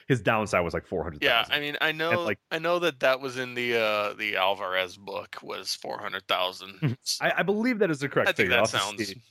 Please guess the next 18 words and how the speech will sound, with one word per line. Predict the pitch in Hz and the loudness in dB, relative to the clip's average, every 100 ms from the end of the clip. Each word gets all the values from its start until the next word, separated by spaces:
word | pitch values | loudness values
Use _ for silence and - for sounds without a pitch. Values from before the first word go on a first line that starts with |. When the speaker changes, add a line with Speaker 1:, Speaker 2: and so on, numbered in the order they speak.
| _ | _
Speaker 2:
reasonable. | 117 104 110 120 269 - _ _ _ - | -14 -12 -10 -8 -10 -12 _ _ _ 2
Speaker 1:
I | |
mean, | 180 | 4
that, | 180 156 | 6 4
that's | 143 - | 2 2
an | 104 | -6
insane, | 92 - - - - 180 - | -6 -4 -4 -4 -2 -2 -2
<laughs> | 208 180 | 0 0
like, | - - - | 0 0 4
good | 151 - 110 | 4 4 0
God, | 98 80 82 | 0 0 -2
like, | 110 | -2
Swole | - - 233 151 90 | -2 2 6 6 4
is, | 117 127 | 0 2
is | 165 - | 0 0
that, | - 359 381 | -2 -2 0
like, | 349 | 0
he's | 349 | 0